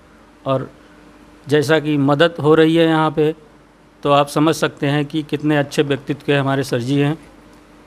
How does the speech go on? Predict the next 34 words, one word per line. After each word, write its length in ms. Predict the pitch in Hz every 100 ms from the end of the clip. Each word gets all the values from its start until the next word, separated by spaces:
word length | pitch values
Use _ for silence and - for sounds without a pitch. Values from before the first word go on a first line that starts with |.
| - - - -
और 300 | 123 123 131 - - - - - - - - - - - - -
बहुत 280 | 135 151 156
ही 80 | 156
बढ़िया 380 | 139 131 135 147
है 120 | 151
यहाँ 160 | 147 143
पे 120 | 147
सब, 220 | - - - 135
माहौल 340 | 123 123 151
बहुत 240 | 151 143
अच्छा 300 | 147 - 160
है, 160 | 147 156 - - - - - - -
सारी 240 | 160 180
चीज़ें 300 | 190 180 185
बहुत 180 | 175 170
अच्छी 260 | 156 - 147
हैं। 200 | 143 214 - - - - - - - - - - - - 131
और 340 | 127 127 - - - - - - - - - - -
क्या 140 | 160
बताएं, 340 | 147 143 147 160
आप 180 | 147 147
सब 120 | 143
लोग 260 | 131 139
वीडियो 260 | 131 127 135
देख 260 | 120 131 143
लेंगे 220 | 147 165 240 - - -
तो 80 | 139
आप 140 | 131
लोगों 180 | 139 135
को 80 | 131
पता 260 | 123 113 135
ही 80 |
चल 200 | 135 135
जाएगा। 320 | 135 139 143